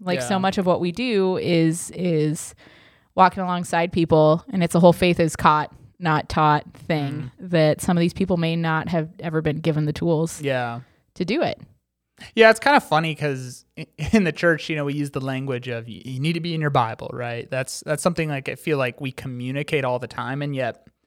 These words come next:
Speaker 2: the Bible is not easy in
Speaker 1: No.
Speaker 2: terms of it's this massive, you know,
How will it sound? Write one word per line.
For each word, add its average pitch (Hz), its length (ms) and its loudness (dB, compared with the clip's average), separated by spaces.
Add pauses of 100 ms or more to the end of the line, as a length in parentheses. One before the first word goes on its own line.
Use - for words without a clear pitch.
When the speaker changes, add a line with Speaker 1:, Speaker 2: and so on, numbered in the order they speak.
(800)
Speaker 2:
the 143 120 -6
Bible 285 440 6
is 160 400 2 (180)
not 131 540 -2 (300)
easy 127 720 -12 (380)
in 214 200 2
Speaker 1:
No. 165 40 0
Speaker 2:
terms 175 440 6
of 143 320 6
it's - 180 -4
this 156 220 -2
massive, 156 1300 2 (200)
you 147 120 -12
know, 98 280 -12